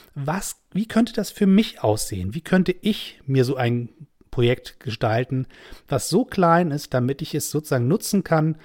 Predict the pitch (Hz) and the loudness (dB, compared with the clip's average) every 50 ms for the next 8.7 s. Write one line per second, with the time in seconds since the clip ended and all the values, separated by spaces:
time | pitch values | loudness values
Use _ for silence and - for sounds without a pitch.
0 | - - - _ - 139 131 - - 143 131 127 - - - 175 196 208 175 139 | -18 -20 -20 _ -4 -4 -4 -2 -2 -2 -2 -2 -4 -4 0 2 2 4 4 2
1 | 127 123 117 123 143 185 - - - - 131 135 127 - 127 127 123 123 123 110 | 2 0 0 2 2 0 0 -4 -4 -2 -2 -2 -2 0 2 2 2 2 0 -2
2 | 113 117 117 - - 113 110 110 - - _ - _ _ _ - 196 240 247 - | -2 -4 -4 -2 -4 -4 -4 -6 -8 -12 _ -20 _ _ _ 2 2 2 2 0
3 | - - 123 107 110 107 - 113 - - 107 - - 107 98 - - 117 107 104 | -4 -2 0 0 0 0 -2 -6 -6 -8 -10 -8 -6 -8 -8 -8 -8 -8 -6 -6
4 | 104 104 107 - - - - - - - - - _ _ - - - 113 107 117 | -6 -8 -8 -10 -16 -20 -20 -20 -20 -20 -20 -20 _ _ -14 -8 -8 -6 -4 -2
5 | 107 113 113 117 123 - - - - 117 - - - - 135 185 226 - - - | -2 0 0 0 0 -2 -4 -4 -4 -4 -4 -6 -6 -4 -2 -2 -2 -2 -2 -4
6 | - - 127 123 113 107 107 107 110 110 113 117 120 117 113 110 104 117 113 - | -4 -4 -4 -4 -2 0 0 0 0 -2 -2 -2 0 0 0 0 -2 -4 -4 0
7 | - 127 127 - - 135 151 180 175 156 135 - - - 139 135 127 139 - - | 0 0 0 0 0 0 2 2 2 2 0 -2 -2 -2 -2 -2 -2 -2 -2 -2
8 | 226 - - - - - 131 - - 131 120 110 104 104 | -4 -4 -4 -10 -6 -6 -8 -4 -2 -2 -2 -2 -2 -6